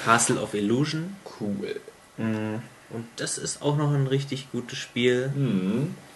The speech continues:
Speaker 1: Hatte eine schöne Grafik. Sogar eine bessere Grafik als, äh,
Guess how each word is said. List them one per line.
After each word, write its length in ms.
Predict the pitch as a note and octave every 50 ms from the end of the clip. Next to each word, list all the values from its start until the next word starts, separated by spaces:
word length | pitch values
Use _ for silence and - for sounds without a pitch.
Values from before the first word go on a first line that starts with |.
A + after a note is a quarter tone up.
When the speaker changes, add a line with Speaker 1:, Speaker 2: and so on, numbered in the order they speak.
| - - - - -
Speaker 1:
Hatte 200 | A#2+ A#2 - A2+
eine 160 | A2+ A2 G#2
schöne 300 | - - A2+ G#2+ G2+ G2
Grafik. 580 | G2 - - G#2+ A2+ C3 C#3 C#3 - D#3 D#3+ - - - - - - - - - - - - - - - - - - -
Sogar 380 | - C3+ C3 C3+ A#2+ A#2 A2+ A2+
eine 120 | A2+ G#2+
bessere 360 | - B2 B2+ B2+ - A#2+ A2+
Grafik 540 | A2 - - A2+ A2+ A#2 A2+ A#2+ A2 - -
als, 340 | - G#2 G2+ G2+ - - - - - -
äh, 360 | G#2 G#2 G2+ G2 F#2+ F#2 F#2